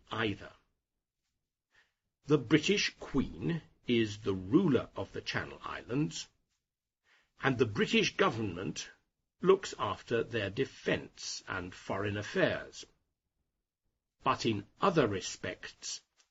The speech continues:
the islands are tiny independent states.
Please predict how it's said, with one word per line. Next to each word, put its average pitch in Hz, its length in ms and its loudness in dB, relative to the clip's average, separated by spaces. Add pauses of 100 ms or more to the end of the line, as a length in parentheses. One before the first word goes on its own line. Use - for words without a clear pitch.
(180)
the 240 120 4
islands 101 600 0 (120)
are 82 240 -4 (160)
tiny 120 640 0
independent 104 840 -4
states. - 720 -6